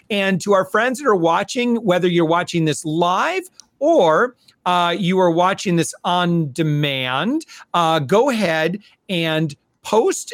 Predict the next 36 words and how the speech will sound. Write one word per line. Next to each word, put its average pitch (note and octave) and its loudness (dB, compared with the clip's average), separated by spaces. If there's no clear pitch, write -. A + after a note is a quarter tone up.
your G#3 2
questions G3 -2
below. A#3 2
And, E3+ 0
uh, E3+ 2
again, F#3 -2
I've D#3+ -2
got F#3+ -2
Lynn G3+ 0
Whitbeck. F#3+ -2
Uh, D#3+ -2
Lynn, E3+ -2
I E3 0
put F3+ -4
your E3 -2
website D#3 -2
on D3+ -2
the C#3 -4
screen D#3+ -4
there. D3+ 0
Um, E3+ 0
but E3 4
if E3 -2
you F3+ -2
comment D4+ -2
below, F3+ 2
we're E3+ -6
gonna F#3+ -2
talk E4 -6
about A#3+ 0
all G#3+ 4
things F#3+ 0
having F3 -2
to F#3+ -6
do D3 2
with, D3+ 2